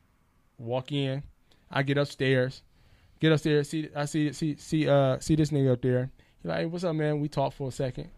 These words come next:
So as I get up to go into the showroom, you know, upstairs on the, on the balcony, this dude tells me, he said, "Hey, man, Jay in there." I'm confused as hell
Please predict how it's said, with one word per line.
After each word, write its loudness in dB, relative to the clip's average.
So -2
as 4
I 6
get 4
up 4
to -4
go 0
into -4
the -6
showroom, -2
you -4
know, 0
upstairs -2
on -2
the, -8
on -4
the -6
balcony, -6
this -2
dude 0
tells 2
me, 2
he 0
said, -6
"Hey, 0
man, -4
Jay 0
in -6
there." -18
I'm 2
confused -2
as -6
hell -2